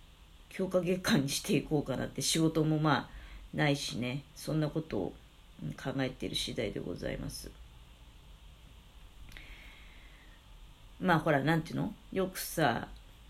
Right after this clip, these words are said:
若いうちに、まあ私今四十八。それでもね、まあまあまあ世の中的には当然まだ若い方なんですよ。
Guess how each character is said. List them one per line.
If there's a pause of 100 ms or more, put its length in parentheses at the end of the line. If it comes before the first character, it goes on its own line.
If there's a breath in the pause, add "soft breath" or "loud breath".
(480)
若
い
う
ち
に、
ま
あ
私
今
四
十
八。
そ
れ
で
も
ね、 (580 loud breath)
ま
あ
ま
あ
ま
あ
世
の
中
的
に
は
当
然
ま
だ (140)
若
い
方
な
ん
で
す
よ。